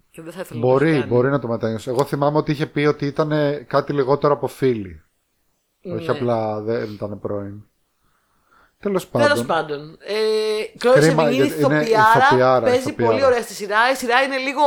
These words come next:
Speaker 1: μικρή παραγωγή, δεν είναι πολύ μεγάλη παραγωγή. Φαίνεται ότι δεν είναι παραγωγάρα H B O. Αλλά, παιδιά, αν, ε, σας ενδιαφέρει η ιστορία που την είπα την άλλη φορά και θέλετε να το δείτε, αλλά σας χαλάει το concept ντοκιμαντέρ,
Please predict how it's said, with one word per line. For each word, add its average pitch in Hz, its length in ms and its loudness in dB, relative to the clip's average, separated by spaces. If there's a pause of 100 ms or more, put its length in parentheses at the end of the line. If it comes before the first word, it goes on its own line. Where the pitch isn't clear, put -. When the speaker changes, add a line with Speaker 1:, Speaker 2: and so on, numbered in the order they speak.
(160)
Speaker 1:
μικρή 226 260 -4
παραγωγή, 185 520 0
δεν 240 120 -4
είναι 247 120 -6
πολύ 175 220 -8
μεγάλη 170 220 -8
παραγωγή. 165 360 -8
Φαίνεται 220 200 -2
ότι 185 100 -6
δεν 170 80 -6
είναι 165 100 -10
παραγωγάρα 156 440 -4 (160)
H - 40 -10
B 160 140 -4
O. 202 140 -2 (520)
Αλλά, 226 260 2
παιδιά, 277 320 0 (300)
αν, 285 260 -6
ε, 254 220 -4
σας 226 180 -8
ενδιαφέρει 262 220 -2
η 294 40 -6
ιστορία 262 260 0
που 254 80 -4
την 226 100 -4
είπα 262 120 -2
την 247 80 -4
άλλη 254 120 -6
φορά 220 420 0
και 185 80 -14
θέλετε 233 220 -8
να 269 60 -8
το 233 80 -4
δείτε, 226 200 -4
αλλά 202 280 -4
σας 208 280 -14 (140)
χαλάει 202 320 -2
το 240 260 -2
concept 233 200 -6
ντοκιμαντέρ, 180 560 -2